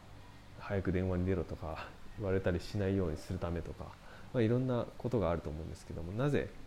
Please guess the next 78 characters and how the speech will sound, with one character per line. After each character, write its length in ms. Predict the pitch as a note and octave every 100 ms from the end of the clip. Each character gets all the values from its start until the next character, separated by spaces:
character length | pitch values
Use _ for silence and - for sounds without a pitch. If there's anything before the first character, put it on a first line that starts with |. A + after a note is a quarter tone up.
| -
え 640 | F#2 E2+ E2+ E2 D#2+ D#2 - - - - - - -
ー、 60 |
起 80 | -
業 180 | G2 E2
し 80 | -
た 120 | F2
い 40 |
の 80 | D2
か、 120 | C#2+ E2 -
ダ 100 | F#2+
イ 40 |
エ 40 | E2+
ッ 20 |
ト 120 | -
し 80 | -
た 100 | F#2
い 40 |
の 60 | D#2+
か 100 | -
っ 40 |
て 160 | - -
い 20 |
う 40 | C3
目 120 | E2 -
標 180 | F2+
を 20 | D#2+
立 140 | -
て 80 | -
る。 60 | - - -
そ 80 |
し 60 | B2+
て 200 | - E3+ -
目 160 | A#2+ A#2+
的 280 | - D#3+ C#3+
を 140 | C#3 - - - - - -
立 140 | - D#3
て 120 | D#3+
た 160 | D3 D#3
後 200 | D#3 F3+
に 180 | D3+ D#2+
目 200 | E2+ -
標 180 | - F2+
を 140 | F2+ C3+
立 120 | -
て 80 | -
る。 80 | C2 - - - - - - - G2
例 80 | G2
え 40 |
ば、 180 | E2 D2+ - - - -
あ 380 | F2+ E2+ E2+ F2
ー、 40 | -
起 100 | G2+
業 180 | F#2
し 80 | F2
た 220 | G2 F2+ - - -
後 240 | G#2+ - F2 - - -
で 120 | F#2+
あ 100 | F2
れ 100 | F#2
ば、 280 | B2+ D3 - - -
月 240 | - G2+
の 160 | F2+ -
売 80 | F2+
り 60 | E2
上 100 | D2+
げ 120 | D#2+ -
二 100 | F2
十 200 | F#2 F2
万 240 | F2+ D#2+ D2+ D#2+
円 100 | C#3
を 60 |
目 100 | - -
標 200 | - D#2
に 80 | C2+
す 140 | - -
る 80 | -
と 60 | -
か、 180 | -